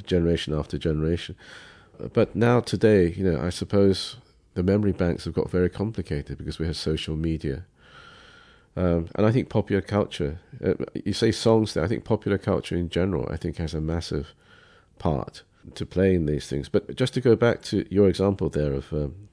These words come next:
the old Yugoslavia disintegrating, you mentioned that, you know, they seem to coexist peacefully under Tito. Now, I think this, this is very significant. You know,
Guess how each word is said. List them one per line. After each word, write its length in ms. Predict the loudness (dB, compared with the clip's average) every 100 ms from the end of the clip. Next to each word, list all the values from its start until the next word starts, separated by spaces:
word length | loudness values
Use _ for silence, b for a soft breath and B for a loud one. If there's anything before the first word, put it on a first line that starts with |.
| _
the 120 | 0
old 200 | 2 2
Yugoslavia 640 | -2 -4 -4 -2 -2 -4
disintegrating, 800 | -8 -8 -8 -8 -6 -6 -6 -10 B B B B -2
you 140 | 2
mentioned 420 | 4 4 2 -2 -2
that, 160 | 0
you 80 | 0
know, 60 | 0 -4 _ _ _
they 180 | 0 0
seem 300 | 2 0 0
to 100 | -2
coexist 600 | 2 4 4 0 -2 -2
peacefully 460 | -2 -2 0 0 0
under 260 | -2 -2 -6
Tito. 600 | -2 -2 -2 -6 -6 -8 B B B B B B B 4
Now, 160 | 6
I 80 | 6
think 180 | 4 4
this, 180 | 2 2
this 260 | 0 2
is 100 | 4
very 160 | 6 4
significant. 800 | 2 0 0 0 -2 -2 -2 0
You 80 |
know, 100 | 2